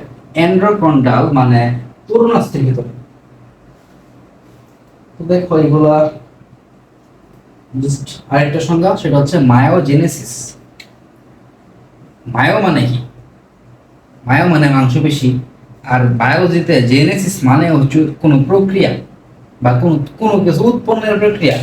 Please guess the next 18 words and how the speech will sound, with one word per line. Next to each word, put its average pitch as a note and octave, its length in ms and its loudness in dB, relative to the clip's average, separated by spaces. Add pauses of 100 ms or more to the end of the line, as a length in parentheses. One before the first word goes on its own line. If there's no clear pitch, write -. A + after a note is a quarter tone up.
(380)
তার D#3+ 200 2
মানে E3 240 2
মায়োজেনেসিস F3 800 0
মানে D#3 220 2
কি? B2+ 140 -4 (760)
মাংসপেশি E3 800 0 (180)
উৎপাদনের D3+ 680 0
প্রক্রিয়াকে D#3 600 0 (640)
মায়োজেনেসিস C3+ 880 2
বলে। - 200 -4 (840)
সকল A3 460 2
ক্ষেত্রে G3 440 0
জেনেসিস F3+ 560 0
মানে E3 300 2
প্রক্রিয়া, C#3+ 600 0 (260)
তবে D3 260 2
রক্তের C#3 440 0
ক্ষেত্রে C#3 580 -2